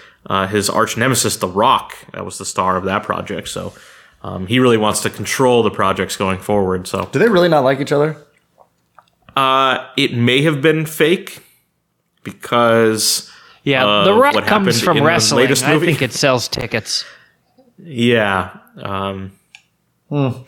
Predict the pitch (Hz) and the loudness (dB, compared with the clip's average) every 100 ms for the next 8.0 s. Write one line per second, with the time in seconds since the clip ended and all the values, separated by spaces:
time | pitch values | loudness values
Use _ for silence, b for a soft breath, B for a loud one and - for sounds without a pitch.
0 | B - 120 185 196 175 151 151 127 143 | B -4 0 0 2 2 4 2 2 2
1 | 147 160 131 139 127 123 123 117 120 107 | 2 2 4 4 4 2 0 0 0 0
2 | 101 120 117 107 104 117 104 - 107 107 | 0 2 2 2 0 0 -2 0 0 2
3 | 110 101 98 101 98 98 101 98 101 95 | 2 2 0 0 -2 -2 -4 -2 -2 0
4 | 98 101 104 110 113 117 B B B - | 0 2 0 0 -2 -4 B B B -10
5 | 98 98 95 98 92 - 95 98 107 107 | -4 -2 0 -2 -2 -4 0 0 0 -2
6 | B B B 95 - 165 120 117 95 98 | B B B -8 -2 0 2 0 0 0
7 | 95 92 95 92 92 92 95 139 151 | 0 0 -2 -2 -4 -2 -2 2 0